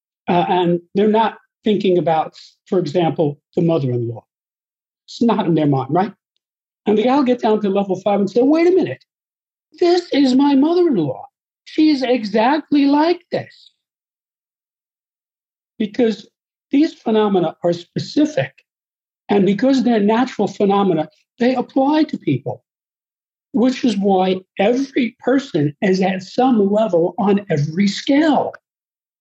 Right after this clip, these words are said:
Now, of course, you can ignore this data if you wish, but it's much smarter to use it. Because it's just like if you take your car out on the road, there's all kinds of signage,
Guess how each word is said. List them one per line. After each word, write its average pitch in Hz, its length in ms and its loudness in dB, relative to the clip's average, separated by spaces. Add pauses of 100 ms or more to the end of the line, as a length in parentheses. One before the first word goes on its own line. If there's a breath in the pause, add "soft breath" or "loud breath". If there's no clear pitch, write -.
(340 soft breath)
Now, 233 200 2
of 233 160 -2
course, 349 360 0
you 214 140 -2
can 190 140 0
ignore 165 460 0
this - 320 -6
data 131 380 -2
if - 140 -18
you 147 100 2
wish, 143 420 -4 (480)
but 254 120 2
it's 269 180 -4
much 320 360 -2
smarter 262 280 0
to 262 200 -4
use 311 300 0
it. - 200 -18 (1400)
Because 220 340 0
it's 196 160 -8
just 294 320 -2
like 160 260 -2 (380)
if - 140 -6
you 156 80 0
take 185 260 -2
your 262 80 -4
car 180 320 0
out 165 140 0
on 160 160 0
the 156 100 0
road, 135 300 -4 (420)
there's 156 120 0
all 160 200 2
kinds 185 300 2
of 185 80 0
signage, 160 480 -2